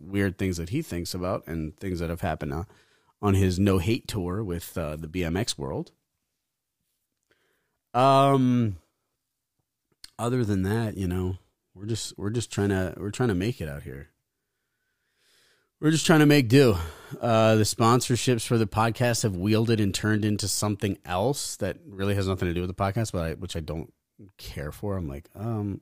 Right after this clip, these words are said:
yeah, I don't wanna do that. I just wanna do the podcast." And they're like, "Oh, well, you gotta do this." Uh, well,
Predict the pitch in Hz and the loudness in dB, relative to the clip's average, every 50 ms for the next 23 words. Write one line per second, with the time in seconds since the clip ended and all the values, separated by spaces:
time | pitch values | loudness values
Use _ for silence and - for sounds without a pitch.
0 | - 117 113 95 85 76 82 113 123 127 117 101 95 90 80 76 78 87 92 - | -12 -14 -12 -10 -10 -8 -6 -6 -4 -4 -2 -2 -4 -4 -4 -6 -8 -8 -8 -4
1 | - 117 107 101 82 - - 113 110 101 - 58 50 - - - 175 165 113 87 | -4 -2 -2 -4 -6 -4 -2 -2 -2 -2 -6 -10 -12 -14 -18 -20 -20 -20 -20 -20
2 | 80 78 76 80 _ - 123 139 147 139 143 139 143 151 160 156 151 151 156 170 | -20 -20 -20 -20 _ -4 -2 -2 0 2 2 2 2 2 2 4 4 6 6 6
3 | 139 95 - - - 131 139 139 196 190 143 156 160 - - | 4 2 0 -4 -4 -4 -4 -4 -4 -2 0 0 0 -2 -4